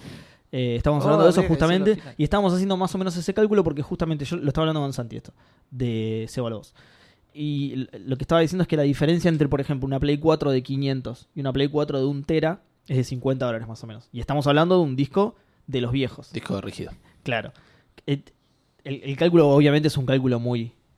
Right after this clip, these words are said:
Speaker 1: muy crudo, ¿no? Por supuesto que estamos descartando un montón de otros factores, pero a grandes rasgos lo que, lo que dijimos fue, bueno, cincuenta dólares, quinientos gigas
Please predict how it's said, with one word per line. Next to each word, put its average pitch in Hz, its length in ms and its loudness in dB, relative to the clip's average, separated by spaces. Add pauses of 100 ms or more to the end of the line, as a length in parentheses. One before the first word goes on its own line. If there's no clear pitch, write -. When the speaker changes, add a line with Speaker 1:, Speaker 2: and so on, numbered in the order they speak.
Speaker 1:
muy 110 180 -14
crudo, 127 420 -2
¿no? 123 200 -2
Por 135 100 -4
supuesto 123 400 -6
que 110 220 -16 (160)
estamos - 500 -10 (300)
descartando 147 540 -2
un 160 80 0
montón 165 480 4
de 175 60 4
otros 156 200 -4
factores, 127 600 -4
pero 113 320 -4
a 123 120 -2
grandes 143 340 2
rasgos 170 300 6
lo 147 80 2
que, 131 240 -4
lo 127 100 2
que 127 80 -2
dijimos 151 340 2
fue, 151 200 2
bueno, 139 360 0 (580)
cincuenta 143 480 0
dólares, 147 240 2
quinientos 127 360 -2
gigas 131 300 -2